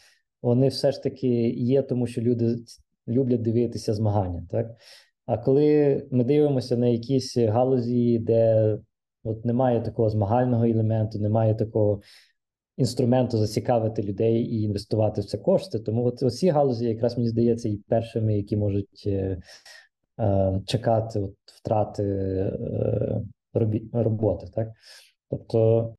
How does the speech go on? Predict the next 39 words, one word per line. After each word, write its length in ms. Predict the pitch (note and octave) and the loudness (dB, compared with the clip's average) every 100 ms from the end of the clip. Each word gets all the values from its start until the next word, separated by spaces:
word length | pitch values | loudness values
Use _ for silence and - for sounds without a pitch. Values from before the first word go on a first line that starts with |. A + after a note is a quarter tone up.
| - | -14
в 340 | - A#2 A2 | -10 -6 0
науці, 520 | A#2 C#3 G#3+ - - | 2 4 2 -2 -2
ну, 80 | B2+ | 0
який 200 | C3+ D#3 | 0 0
там 140 | C3+ A#2+ | -2 0
змагальний 440 | A#2 A#2+ A#2 G#2+ | 2 2 2 -2
елемент, 360 | G2+ F#2+ E2 - | -2 -4 -8 -6
так? 260 | G2 F#2+ | -4 -2
От, 180 | G#2+ - | -2 2
е, 40 | |
на 360 | A2 A2 A2 C3 | 4 4 4 2
що 220 | - F3 | 2 2
люди 240 | C#3+ D3 C3+ | 4 2 2
витрачають 480 | B2+ A2+ - B2 G#2+ | 0 -4 -2 0 0
здебільшого 520 | A2 A2+ - A2 G2+ | 0 -2 -2 -2 -2
гроші? 340 | F#2 E2+ - - _ _ _ _ _ - | -2 -6 -16 -20 _ _ _ _ _ -16
Якщо 180 | A2 C3+ | -6 -4
подивитися, 440 | A#2+ B2 C#3+ - | 0 0 0 0
от, 240 | A2+ A2+ A#2+ | -4 -4 -2
е, 300 | A2 G#2+ G#2+ | 0 0 0
цей 240 | - B2 | 0 0
весь 220 | A2+ A2+ | 0 -2
бізнес 460 | G2+ B2 A#2+ A2+ A#2 | 0 0 0 0 -2
розважальний, 680 | A2 G#2 G#2+ B2 C#3 A2+ G#2 | -2 0 0 2 2 2 0
він 100 | G#2+ | -2
ж 180 | A2 - | -6 -4
просто 320 | A#2 A#2 A2+ | -4 -2 -4
величезний, 640 | G#2 G#2 A2 G#2 F2 E2+ E2 | -2 -2 -2 -2 -4 -8 -12
так? 100 | - - | -14 -10
Тобто 320 | - G2+ - | -12 -10 -8
ці 160 | G#2 A2 | -8 -6
всі 380 | - - G2+ F#2+ | -8 -4 -4 -4
фільми, 680 | - D3+ C#3 B2+ B2 A2+ A2+ - - _ _ - | -2 0 2 2 0 -2 -4 -18 -20 _ _ -4
от, 400 | G2+ G2 - - | -2 -2 -4 -2
е, 420 | G2 F#2+ F#2+ F#2 F#2 - | 0 2 0 -2 -4 -2
ви 120 | G#2 | 0
ж 180 | G#2+ - | -2 0
теж 180 | B2+ A2 | 0 2
любите 340 | A#2 A2 A2 | 2 2 0